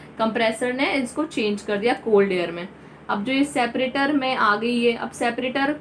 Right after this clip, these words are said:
carbon dioxide को कैसे, अ, से-, अ, आउट कर रहा है, ये Dry ice की form में ये इधर से निकल रही है। और बाकी की जो एयर है यानी कि nitrogen और आर्गन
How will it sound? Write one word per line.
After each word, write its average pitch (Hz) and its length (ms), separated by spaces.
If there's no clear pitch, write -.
carbon 233 360
dioxide 254 640
को 277 120
कैसे, 247 400
अ, - 80
से-, 220 100
अ, 208 60
आउट 226 300
कर 247 180
रहा 240 140
है, 254 180
ये 403 160
Dry 226 320
ice 208 380
की 233 120
form 208 260
में 214 140
ये 233 120
इधर 214 200
से 285 140
निकल 190 360
रही 165 200
है। 160 140
और 202 200
बाकी 208 340
की 247 100
जो 247 160
एयर 226 400
है 233 80
यानी 220 240
कि 233 100
nitrogen 226 640
और 240 140
आर्गन 202 580